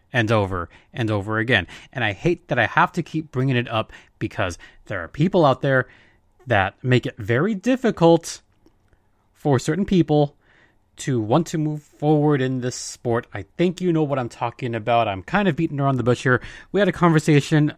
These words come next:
about, you know, bringing hockey to a more cultural audience. And just to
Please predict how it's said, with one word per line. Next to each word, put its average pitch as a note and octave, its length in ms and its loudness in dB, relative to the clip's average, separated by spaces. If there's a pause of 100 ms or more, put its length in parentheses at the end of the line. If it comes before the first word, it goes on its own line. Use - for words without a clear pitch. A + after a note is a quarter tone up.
(100)
about, B2 680 0 (360)
you C3+ 100 -2
know, A2+ 140 2
bringing C3 480 2
hockey A#2 480 0
to G#2+ 500 -4 (440)
a C3 100 2
more B2 300 2
cultural A2+ 680 -4
audience. G2+ 640 0 (400)
And A2 460 -2
just C3+ 260 0
to A#2 300 2